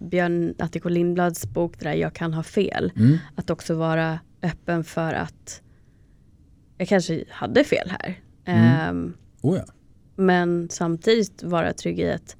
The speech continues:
Speaker 1: det var inte min intention
Speaker 2: Ja.
Speaker 1: att, eh, göra det illa, utan det, min intention såg ut så här.
Speaker 2: Mm.
Speaker 1: Ehm, det landade inte så som
Speaker 2: Nej.
Speaker 1: jag hade tänkt den här gången. Att man fortsätter konversationen, tänker jag nog.
Speaker 2: Ja,
Speaker 1: Att man liksom
Speaker 2: oh ja.
Speaker 1: inte bara,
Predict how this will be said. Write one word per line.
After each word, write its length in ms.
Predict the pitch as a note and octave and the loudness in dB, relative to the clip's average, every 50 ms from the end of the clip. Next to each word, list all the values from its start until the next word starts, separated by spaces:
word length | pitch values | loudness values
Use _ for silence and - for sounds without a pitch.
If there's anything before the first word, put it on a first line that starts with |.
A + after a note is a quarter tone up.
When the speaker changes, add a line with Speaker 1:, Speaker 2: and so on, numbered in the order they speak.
| - - | -20 -14
Speaker 1:
det 60 | - E3 | -8 -4
var 80 | E3 | -4
inte 180 | E3 E3 - F3 | -4 -4 -4 -6
min 160 | D#3+ - - | -6 -6 -6
intention 520 | - F#3 - G3 E3+ - - A3 - - - - - - - _ _ - - - - - - - - - - - | -6 -6 -6 -8 -6 -2 -2 -2 -2 -4 -12 -20 -20 -20 -20 _ _ -20 -20 -20 -20 -20 -20 -20 -20 -18 -8 -2
Speaker 2:
Ja. 200 | - A2 B2 C#3+ - - - - - | 0 0 0 0 -2 -8 -18 -12 -8
Speaker 1:
att, 400 | F3 E3+ D3+ - - - - - | -8 -8 -8 -8 -14 -16 -8 -6
eh, 440 | E3 E3 - - - - - - - - - - | -4 -4 -4 -4 -6 -6 -8 -8 -10 -12 -10 -6
göra 340 | - F3+ E3+ D#3+ E3 F3+ F3+ | 0 0 2 2 4 2 2
det 180 | - - - | 0 -2 -4
illa, 260 | - - - - - | -4 -6 -6 -6 -6
utan 380 | - E3 - - E3 E3+ E3+ D3+ - - | -8 -8 -6 -6 -4 -4 -6 -8 -12 -14
det, 240 | - - E3+ D#3+ - | -10 -6 -6 -4 0
min 220 | - F3+ F#3 A3+ A#3 | 2 2 4 6 4
intention 440 | F#3+ E3+ - D#3+ - - D3+ C#3 | 4 2 0 -8 -10 -8 -10 -8
såg 140 | - - - | -6 -6 -6
ut 160 | - - - | -6 -6 -8
så 80 | - - | -8 -6
här. 380 | F3 G3 - - - - G3+ - - - - | -4 -4 -4 -2 -2 -4 -6 -8 -12 -16 -8
Speaker 2:
Mm. 320 | - G2+ G2 F#2 F#2 G#2+ B2 - | -4 -4 -2 -2 -4 -6 -8 -8
Speaker 1:
Ehm, 520 | - F3+ F3 F3 F2+ F2 - - - - - - _ - _ _ _ _ _ - - | -6 -4 -4 -2 -4 -4 -6 -8 -10 -12 -14 -18 _ -20 _ _ _ _ _ -20 -12
det 160 | - - A3 | -2 2 4
landade 400 | A3 G#3+ F#3+ F3 E3+ E3 E3 - | 4 4 4 2 0 0 -2 -2
inte 220 | - G3 - - - | -4 -6 -6 -10 -10
så 200 | - - - - - - _ _ - - | -10 -12 -14 -16 -20 -20 _ _ -20 -20
som 180 | - - - - | -16 -6 0 4
Speaker 2:
Nej. 80 | B2+ B2+ | 4 4
Speaker 1:
jag 60 | G#2+ | 4
hade 160 | - - - | 4 0 -2
tänkt 280 | E3+ - - - - - | -2 -4 -6 -6 -6 -8
den 100 | - F3+ | -10 -10
här 120 | E3+ - | -8 -8
gången. 300 | - - - - D2+ - - - - - - - | -8 -10 -8 -8 -8 -8 -10 -14 -18 -20 -14 -6
Att 160 | - F#3+ - | -6 -2 2
man 100 | G3+ F#3 | 2 2
fortsätter 480 | F3+ - A3 - - - F#3+ F3 - F3+ | 2 2 0 0 0 -4 -4 -2 -2 -2
konversationen, 640 | - G3 F#3+ F#3+ G3+ G3+ - C4+ A#3 F#3+ - - | 0 0 0 0 0 -2 -2 -2 -2 -2 -4 -6
tänker 280 | - F3+ - - - F3+ | -10 -10 -10 -8 -8 -8
jag 60 | - | -8
nog. 260 | - - - - - - - - - - - - | -8 -8 -10 -12 -18 -20 -20 -20 -20 -20 -10 0
Speaker 2:
Ja, 160 | - - E3+ A#3+ | 4 4 6 6
Speaker 1:
Att 60 | B3+ | 6
man 160 | G3+ F3+ F3+ | 6 4 6
liksom 220 | F3 E3+ G#3+ G#3 G3 | 6 6 6 6 6
Speaker 2:
oh 40 | F#3 | 4
ja. 0 | |
Speaker 1:
inte 180 | F3+ F3+ - F3 | 2 0 0 -2
bara, 440 | E3+ F3 E3+ E3 E3 E3 E3 E3+ | 0 0 2 2 2 2 0 -2